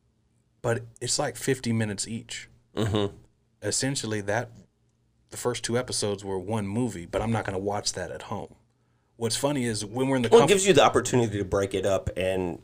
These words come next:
Speaker 2: you know, you're not making, you know, some, some series episodes are
Speaker 1: Because
Speaker 2: thirty minutes
Speaker 1: I think
Speaker 2: or
Speaker 1: the
Speaker 2: not.
Speaker 1: only reason why I was able to get through The Irishman is because I did not see it in theaters, because that film is something else.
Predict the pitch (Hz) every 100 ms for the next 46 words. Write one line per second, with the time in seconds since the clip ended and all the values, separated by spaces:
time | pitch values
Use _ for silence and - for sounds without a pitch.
0 | - 107 101 95 107 101 - 95 98 98
1 | 101 98 95 110 123 95 - 113 117 117
2 | 123 117 113 123 113 113 113 110 110 110
3 | 107 113 110 87 - 127 123 113 104 139
4 | - 113 107 - 113 117 107 110 110 104
5 | 101 98 95 104 104 104 98 104 98 -
6 | 101 101 95 - 113 104 - 92 92 90
7 | - 90 92 87 87 95 104 95 90 -
8 | 101 98 101 95 92 95 - - 98 87
9 | - 101 92 - 104 92 - - 104 -
10 | 98 90 98 101 - 110 95 87 80 -
11 | 80 80 95 85 - -